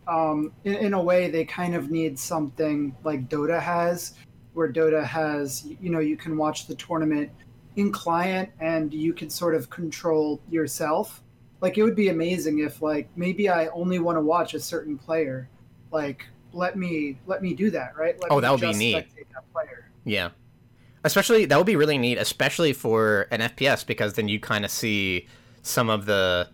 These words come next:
Speaker 2: the things going on with them and, like, what they're, what the kind of moves that they're making with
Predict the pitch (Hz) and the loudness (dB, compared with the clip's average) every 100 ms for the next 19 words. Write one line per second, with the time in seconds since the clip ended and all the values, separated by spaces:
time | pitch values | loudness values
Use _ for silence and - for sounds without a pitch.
0 | - - - - - - - 143 143 127 | -18 -20 -20 -20 -20 -20 -4 -2 0 0
1 | 120 123 110 98 110 101 - 101 95 98 | 0 0 0 2 0 0 -2 -2 -2 -2
2 | 98 117 120 - 123 113 107 107 104 - | -4 2 2 4 4 6 6 4 0 -6
3 | - - - 135 135 - 151 120 123 135 | -20 -18 -2 0 0 0 0 2 2 2
4 | 147 123 131 110 98 107 131 123 123 104 | 0 2 2 2 0 0 0 0 0 0
5 | 104 113 - | 2 2 0